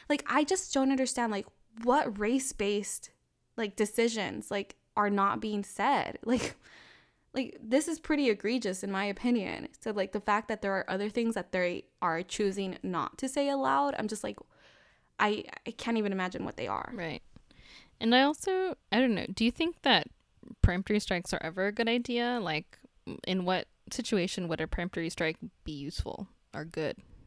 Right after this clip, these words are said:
Speaker 1: So, um, in the cases, in the, like, the language, the reason, so first, though, let's just say very clearly that peremptory strikes, like, there's no reason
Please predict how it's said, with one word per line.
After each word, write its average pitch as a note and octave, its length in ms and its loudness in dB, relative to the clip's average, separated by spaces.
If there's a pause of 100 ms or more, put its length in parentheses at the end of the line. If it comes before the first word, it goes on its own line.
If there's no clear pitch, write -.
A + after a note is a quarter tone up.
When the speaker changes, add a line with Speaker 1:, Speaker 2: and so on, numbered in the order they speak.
(1600)
Speaker 1:
So, C#4+ 540 4
um, B3 420 4 (840)
in C#4+ 160 8
the C#4 80 6
cases, C#4+ 600 -2 (220)
in A#3 140 2
the, G#3+ 100 2
like, G3+ 320 -4
the G#3+ 100 0
language, G3+ 760 -2 (120)
the A#3 140 2
reason, A#3+ 640 0
so - 380 2 (1300)
first, E4+ 400 4
though, A#3 140 4
let's A#3+ 300 0
just - 260 -2
say A#3 320 0
very G#3 320 -2
clearly G3+ 440 -2
that G#3 260 -2
peremptory G#3 420 0
strikes, - 640 -6
like, G3+ 300 -6
there's G#3 240 2
no G#3 240 4
reason G3 420 -2